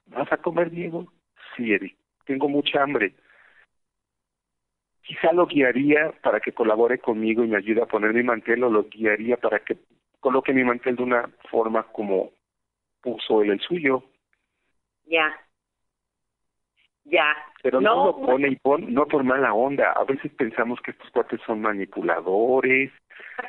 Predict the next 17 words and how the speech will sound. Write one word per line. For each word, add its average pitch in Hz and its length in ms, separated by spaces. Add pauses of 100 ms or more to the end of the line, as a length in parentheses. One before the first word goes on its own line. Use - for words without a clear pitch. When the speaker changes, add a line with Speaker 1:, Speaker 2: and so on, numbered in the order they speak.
Speaker 1:
que 226 100 (120)
son, 98 220
Speaker 2:
<laughs> - 0
Speaker 1:
este, - 420 (100)
maleducados. 135 1300 (480)
Y 170 120
esto 196 200
de 160 120
que - 140
son 127 200
manipuladores 113 1000
o 95 80
maleducados 110 800
o - 120
que - 140
son 123 240
unos 135 420